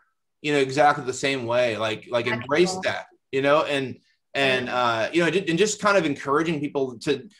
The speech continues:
Speaker 1: don't just, don't chase some ideal of what you think you should be, but I would just encourage them to, to, to be who, who they are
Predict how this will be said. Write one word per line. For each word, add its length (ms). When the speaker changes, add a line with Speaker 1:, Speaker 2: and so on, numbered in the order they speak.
Speaker 1:
don't 300
just, 240
don't 200
chase 720
some 400
ideal 1000
of 180
what 220
you 100
think 300
you 100
should 380
be, 240
but 220
I 140
would 80
just 100
encourage 420
them 120
to, 140
to, 200
to 100
be 220
who, 140
who 120
they 140
are 560